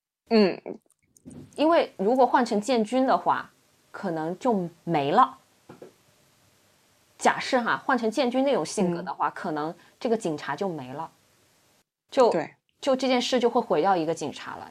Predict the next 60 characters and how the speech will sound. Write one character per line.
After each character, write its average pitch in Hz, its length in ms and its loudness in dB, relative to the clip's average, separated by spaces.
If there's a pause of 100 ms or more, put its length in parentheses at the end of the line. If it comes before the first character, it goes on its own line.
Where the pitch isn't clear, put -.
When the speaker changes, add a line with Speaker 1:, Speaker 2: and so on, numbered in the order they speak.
Speaker 2:
但 254 120 -4
是， 226 240 -2 (440)
嗯， 165 580 -6 (160)
就 269 180 0
跟 240 460 0 (760)
里 185 180 4
头 185 200 4
好 175 280 4
多 202 180 2
的 208 80 2
一 214 100 2
些 208 140 -2
对 214 300 2
话 180 240 0
什 165 180 -10
么 120 160 -8
的， 120 180 -8 (400)
他 220 320 -4
跟 220 220 0
丁 233 240 -2
黑 214 160 2
一 226 100 0
开 214 220 -2
始 160 260 -4
是， 165 360 -2
他 208 120 -6
自 220 140 -4
己 196 80 0
的 151 80 -4
那 190 160 -2
篇 202 120 -6
文 175 120 -4
章 185 140 -6
里 160 40 -2
头 160 140 -6
写 139 140 -8
的 123 80 -14
嘛， - 120 -14
他 185 160 -12
跟 196 220 -4
丁 202 160 0
黑 202 140 -4
一 208 100 0
开 185 220 -10
始 151 120 -10
是 156 220 -6
有 147 180 0
点 180 260 -4 (340)
意 226 100 -2
见 214 180 -2
不 254 80 2
同 156 220 -6
的。 143 180 -4 (280)
比 185 80 -4
如 180 180 0
说 208 420 0
有 160 140 -2
好 165 180 -6
几 190 140 -6
次， 156 340 -8